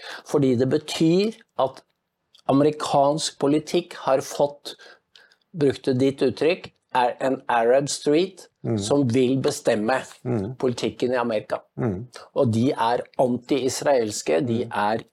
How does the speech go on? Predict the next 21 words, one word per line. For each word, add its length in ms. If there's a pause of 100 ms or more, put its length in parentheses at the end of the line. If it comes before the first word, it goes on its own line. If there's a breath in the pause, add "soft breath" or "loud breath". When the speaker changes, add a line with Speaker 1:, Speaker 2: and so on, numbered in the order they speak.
(100)
Speaker 1:
anti-jødiske, 1300
Speaker 2:
Mm. 320 (480 soft breath)
Speaker 1:
og 120
de 140
er, 420 (180)
de 200
viser 500
det 140
helt 200
åpenlyst. 640 (100)
Speaker 2:
Mm. 300 (200 loud breath)
Speaker 1:
Det 140
er 160
noe 140
nytt. 400
Altså, 260
det 120
begynte 520
med 220
The 100
Squad, 520